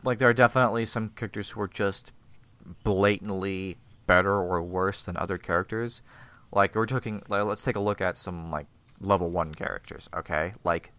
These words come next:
there's no comparing a Vayne to a Tristana, you know? Like, you put any amount of attack speed on Vayne, you know, or if she gets, or if you silver her up early, it's like she, like, there's no comparison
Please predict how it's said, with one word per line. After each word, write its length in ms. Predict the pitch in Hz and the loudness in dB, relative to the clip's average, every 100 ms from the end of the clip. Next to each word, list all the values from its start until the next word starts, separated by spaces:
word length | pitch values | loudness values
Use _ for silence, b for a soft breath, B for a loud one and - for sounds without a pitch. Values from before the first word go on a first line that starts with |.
| - | 2
there's 220 | 127 135 | 4 6
no 160 | 139 143 | 6 4
comparing 920 | - 123 - 113 104 95 87 82 82 _ b b - | 2 -4 0 4 6 6 2 -6 -14 _ b b 0
a 120 | 104 | 2
Vayne 540 | 90 101 95 87 85 - | 4 4 4 0 -6 -8
to 360 | 85 80 80 | -6 -6 -6
a 60 | - | -8
Tristana, 760 | - 85 - 78 69 64 60 - b b b b - | -6 -6 -2 0 0 -2 -10 -14 b b b b -10
you 120 | 87 | -6
know? 320 | 78 67 76 - b b - | -4 -6 -8 -14 b b -4
Like, 300 | 98 95 92 - - - - - - - | 0 0 -4 -16 -20 -20 -20 -20 -20 -4
you 140 | 131 | -2
put 240 | - 139 117 | 6 8 8
any 300 | 120 120 107 | 4 4 4
amount 220 | 98 95 | 4 4
of 80 | 87 | 2
attack 260 | - 98 | -2 -2
speed 180 | - 98 | -2 -2
on 160 | 90 87 | -2 -4
Vayne, 540 | 90 90 90 87 92 - b b b - | -6 -6 -6 -6 -8 -12 b b b -12
you 120 | 90 | -8
know, 280 | 87 76 78 - | -4 -2 -4 -6
or 140 | 85 | -8
if 80 | 85 | -6
she 100 | 92 | -4
gets, 460 | 90 - - - - 87 | -4 -4 -10 -12 -12 -10
or 60 | |
if 140 | 85 90 | -8 -6
you 60 | |
silver 520 | - - 87 85 82 | -4 -2 0 2 0
her 200 | 95 82 | 2 4
up 280 | 78 80 - - - - - | 4 2 -4 -12 -14 -20 -4
early, 440 | 87 90 90 101 - b b - | 0 0 0 -2 -6 b b -6
it's 220 | 98 - | -2 0
like 140 | 87 | -2
she, 380 | - 123 107 101 | -2 -2 -2 -4
like, 140 | 98 92 | -4 -2
there's 200 | 104 104 | -4 -4
no 400 | 104 107 104 92 | -6 0 0 0
comparison 720 | 87 85 76 65 - 71 - | -4 -2 -2 -2 -8 -14 -14